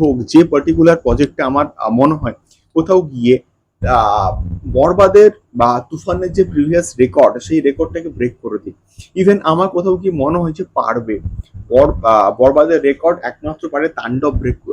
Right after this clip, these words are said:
ব্রেক করতে, এবং তাণ্ডবের এই যে ম্যাসিভ লেভেলের রেসপন্স, সেইটা দেখার পর আমরা কিন্তু কোথাও গিয়ে এটা ফিল করতে পারছি বা বুঝতে পারছি যে হ্যাঁ, তাণ্ডবের পক্ষেই কিন্তু এই রেকর্ডটা, আহ, আহ, মানে ভেঙে দেওয়া সম্ভব।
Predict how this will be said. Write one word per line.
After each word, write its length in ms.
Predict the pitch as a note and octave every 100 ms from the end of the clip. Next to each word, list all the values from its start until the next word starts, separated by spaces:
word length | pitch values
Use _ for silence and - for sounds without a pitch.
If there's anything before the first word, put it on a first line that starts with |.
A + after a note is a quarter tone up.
| A2
ব্রেক 200 | A#2 B2+
করতে, 280 | - A2+ C#3
এবং 240 | C#3 E3+
তাণ্ডবের 540 | E3 A#2 B2+ E3 E3+ F3+
এই 120 | F3
যে 80 | F#3+
ম্যাসিভ 380 | C#3+ - - D#3
লেভেলের 340 | D#3 D#3+ D#3
রেসপন্স, 500 | A#2+ B2+ - A#2+ A#2 _ - - - -
সেইটা 320 | - D#3+ F#3+
দেখার 380 | E3+ C#3 - F3+
পর 180 | F3+ D3+
আমরা 200 | D3+ E3
কিন্তু 200 | E3+ F3
কোথাও 280 | C#3 C#3+ E3
গিয়ে 180 | E3 D#3
এটা 220 | E3 E3 -
ফিল 160 | D3
করতে 320 | E3+ E3 -
পারছি 260 | C#3 A#2+ C#3
বা 120 | C#3
বুঝতে 280 | B2+ C3+ F3
পারছি 220 | D#3+ - C#3
যে 60 |
হ্যাঁ, 260 | A#2+ C3 D#3+ _ _ _ _ _ -
তাণ্ডবের 440 | C3 C#3+ D#3+ F#3 F#3
পক্ষেই 340 | F#3 F3+ - G3+
কিন্তু 300 | F#3+ F3 G3+
এই 380 | D3+ E3+ F#3 C#3
রেকর্ডটা, 600 | C3 D3 D#3 E3+ F#3 F3+ -
আহ, 400 | G2 F#2 F#2 B2+ B2 A#2
আহ, 160 | G#2+
মানে 160 | A#2 A#2+
ভেঙে 240 | C3 C#3+
দেওয়া 280 | D3 D#3+ D#3+
সম্ভব। 640 | - B2 A#2+ B2+ C3 B2